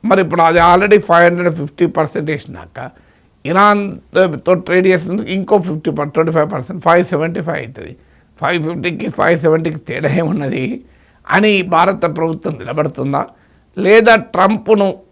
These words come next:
తో రాజీ పడటానికి, కాస్త ఒప్పించడానికి చెబహర్ పోర్ట్ నుంచి ముఠాముల్లా సదురుకుంటుందా అనే చర్చ నడుస్తుంది.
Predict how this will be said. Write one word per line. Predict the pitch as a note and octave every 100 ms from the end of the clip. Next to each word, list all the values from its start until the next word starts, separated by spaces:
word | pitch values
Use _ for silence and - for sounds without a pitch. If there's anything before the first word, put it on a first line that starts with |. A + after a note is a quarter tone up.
| _ - - E3 -
తో | E3+
రాజీ | D#3 D#3 E3 F3+
పడటానికి, | F3+ F3 D3+ D3+ D3 D3 D3 - D3+ - _ _ _ - - D3+
కాస్త | D#3+ -
ఒప్పించడానికి | C#3 C#3 F#3 F3+ D#3+ D#3 C#3+ - D3+ - _ _ _ _ -
చెబహర్ | F3 G3+ G#3 - -
పోర్ట్ | E3+ - -
నుంచి | D#3 -
ముఠాముల్లా | C3 C3+ D3+ E3 E3 D#3 D3 C#3+ C#3+
సదురుకుంటుందా | C#3 B2+ C#3+ D3+ - C#3+ - B2+ C3 C#3 -
అనే | D3+ C3 -
చర్చ | - A3+
నడుస్తుంది. | C#3 - G#2+